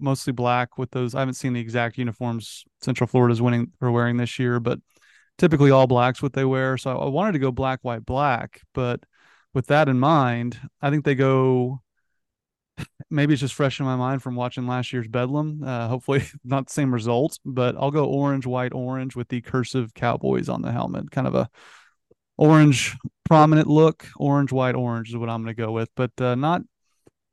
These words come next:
not really, nothing really sticks out to me this week, but it could be,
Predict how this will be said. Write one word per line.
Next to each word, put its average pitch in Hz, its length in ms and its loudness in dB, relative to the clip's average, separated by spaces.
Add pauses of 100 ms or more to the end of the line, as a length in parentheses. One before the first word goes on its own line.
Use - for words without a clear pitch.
(380)
not 165 280 0
really, 185 260 4
nothing 196 260 0
really 220 160 2
sticks - 300 -6
out 196 200 -2
to - 60 -8
me 120 120 -4
this 113 200 -6
week, 123 280 -6
but - 160 -4
it - 80 -8
could 170 160 0
be, 160 180 4